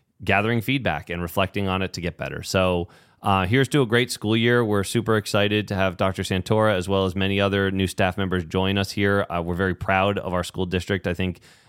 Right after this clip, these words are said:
our community has lots to be proud of, and our school, uh, our teachers are definitely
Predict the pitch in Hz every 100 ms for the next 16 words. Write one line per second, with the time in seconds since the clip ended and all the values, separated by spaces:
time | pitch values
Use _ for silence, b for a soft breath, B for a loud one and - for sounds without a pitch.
0 | _ 95 92 104 101 98 95 95 85 87
1 | 92 98 - 95 92 98 98 101 92 -
2 | 92 85 - - 101 98 95 - 87 85
3 | 76 82 - 120 107 110 107 - 95 82
4 | 92 - 98 87 98 92